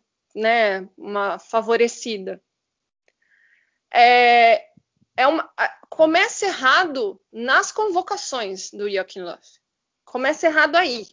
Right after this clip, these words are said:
né? Eu acho que, assim, a Alemanha passa por algumas deficiências que a gente tem que pontuar, que nem eu acho que a... o setor defensivo da Alemanha,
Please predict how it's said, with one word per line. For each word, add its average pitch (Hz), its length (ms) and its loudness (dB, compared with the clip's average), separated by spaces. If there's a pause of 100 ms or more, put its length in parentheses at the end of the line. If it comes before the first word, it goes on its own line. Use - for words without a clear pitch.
(920)
né? 208 380 -2
Eu 208 80 2
acho 214 200 -2
que, - 80 -6
assim, 220 320 -6 (440)
a 214 580 2
Alemanha 254 460 0
passa 311 340 -2
por 262 220 -2
algumas 220 520 0
deficiências 214 1040 -8
que - 100 -10
a 208 40 -6
gente 202 260 -10
tem 196 140 -6
que - 100 -20
pontuar, 196 760 0
que - 120 -12
nem 220 140 -6
eu 214 80 0
acho 202 260 -6
que - 80 -4
a... 214 180 -2
o 226 60 -12
setor 262 480 2
defensivo 277 760 -8
da 214 160 2
Alemanha, 202 600 -4